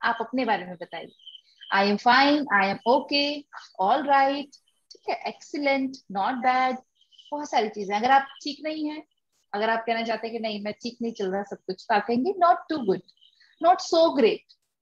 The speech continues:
आप पहले कह रहे थे, "I am great," फिर आप बोलेंगे, "ठीक ठाक है, not so great," ठीक है। आ, "I am tired," मैं थका हूँ, "I feel awful," मुझे थोड़ा अजीब, मतलब not better, ठीक है,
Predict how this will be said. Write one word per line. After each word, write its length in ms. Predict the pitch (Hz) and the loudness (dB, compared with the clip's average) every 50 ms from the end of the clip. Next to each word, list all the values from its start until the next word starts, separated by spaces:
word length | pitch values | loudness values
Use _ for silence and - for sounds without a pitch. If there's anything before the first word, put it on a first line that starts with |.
| _ _ _ - | _ _ _ 0
आप 140 | 233 233 - | 0 4 4
पहले 180 | 285 294 320 | 4 4 4
कह 100 | 311 330 | 4 2
रहे 80 | 311 330 | 2 2
थे, 100 | 320 349 | 4 6
"I 160 | 302 285 294 | 6 6 4
am 60 | 320 | 2
great," 260 | 339 285 269 226 190 - - _ _ _ _ - - - | 0 0 0 0 0 -2 -6 _ _ _ _ -20 -18 -6
फिर 100 | - 311 | 0 2
आप 100 | 311 302 | 2 4
बोलेंगे, 460 | 254 294 294 285 294 277 285 302 311 311 | 4 4 4 4 4 2 0 -2 -2 -4
"ठीक 300 | - - 370 349 - - | -2 -2 -2 -2 0 0
ठाक 280 | - 294 269 - - 220 | 0 0 0 0 -2 0
है, 280 | 196 185 185 185 185 196 | 2 2 2 2 0 -2
not 140 | 233 294 | -4 -4
so 220 | 339 - - - 311 | -4 -6 -6 -4 -4
great," 380 | 277 262 233 233 196 151 - - - _ _ _ _ _ _ _ - | -4 0 2 2 2 2 -2 -6 -12 _ _ _ _ _ _ _ -18
ठीक 120 | 330 - _ - | -18 -12 _ -8
है। 120 | 165 147 - - - - - _ _ - - _ _ - _ _ _ - | -8 -8 -8 -12 -20 -20 -20 _ _ -20 -20 _ _ -20 _ _ _ 2
आ, 380 | 269 277 285 285 294 294 294 285 - - _ _ - - _ _ - 262 | 4 6 6 6 6 6 4 2 -2 -8 _ _ -20 -20 _ _ 0 2
"I 20 | |
am 140 | 269 294 320 | 2 2 2
tired," 520 | 339 320 - 302 254 226 214 190 175 175 180 | 0 -2 0 2 4 4 4 2 0 -4 -6
मैं 80 | 214 240 - 247 | -8 -4 -2 -2
थका 180 | 214 - 208 | -2 -2 -4
हूँ, 80 | 196 - - | -6 -2 0
"I 160 | 247 277 311 | 0 0 -2
feel 240 | - - 339 330 320 - - 240 | -4 -6 -8 -8 -6 -2 2 2
awful," 420 | 226 240 233 - - 185 175 190 | 2 2 2 -2 -6 -6 -6 -6
मुझे 180 | 214 233 233 269 | -8 -8 -8 -8
थोड़ा 240 | 262 - 285 262 240 | -6 -4 0 0 0
अजीब, 280 | 214 - 214 202 190 - - - _ 220 | 0 -2 -4 -8 -10 -10 -16 -16 _ -12
मतलब 180 | 208 202 202 - _ _ _ _ _ _ _ _ _ - 240 247 277 | -8 -8 -10 -10 _ _ _ _ _ _ _ _ _ -8 -4 -2 0
not 120 | 285 277 | 0 0
better, 320 | 226 202 175 160 - 151 - _ _ _ _ _ _ - - - - _ _ - | 0 -2 -4 -6 -8 -12 -20 _ _ _ _ _ _ -20 -20 -20 -20 _ _ -10
ठीक 40 | 392 | -10
है, 80 | 480 | -10